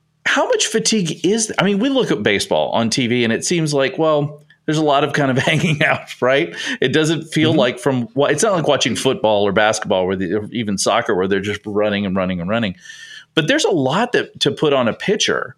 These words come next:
Speaker 1: when they're throwing the ball repeatedly that hard.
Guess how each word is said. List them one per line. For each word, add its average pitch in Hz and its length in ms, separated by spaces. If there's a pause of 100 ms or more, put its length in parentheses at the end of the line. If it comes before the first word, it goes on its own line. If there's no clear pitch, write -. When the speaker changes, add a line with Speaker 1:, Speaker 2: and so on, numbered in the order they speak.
(140)
Speaker 1:
when 127 140
they're 127 140
throwing 139 420
the 131 60
ball 107 280
repeatedly 107 680
that 110 240
hard. 117 480